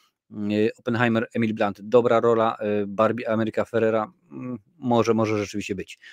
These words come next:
ale nie ma, e, akurat szału. Kostiumy to Barbie, Czas Krwawego Księżyca, Napoleon, Oppenheimer, Biedne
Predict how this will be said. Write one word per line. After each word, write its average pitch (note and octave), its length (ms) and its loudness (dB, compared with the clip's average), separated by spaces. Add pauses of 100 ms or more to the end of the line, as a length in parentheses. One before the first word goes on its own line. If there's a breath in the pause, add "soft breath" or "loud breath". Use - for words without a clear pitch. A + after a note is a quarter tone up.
(240 loud breath)
ale G#2+ 180 0
nie A2+ 100 0
ma, G#2+ 260 0
e, G#2+ 200 0
akurat G2+ 360 -6
szału. C#3+ 360 0 (220 loud breath)
Kostiumy A#2+ 400 -2
to G2+ 260 -6
Barbie, C3+ 440 2
Czas - 180 -2
Krwawego A2 300 0
Księżyca, A#2 320 -4
Napoleon, A2+ 380 2
Oppenheimer, G#2+ 540 -2
Biedne G#2+ 480 0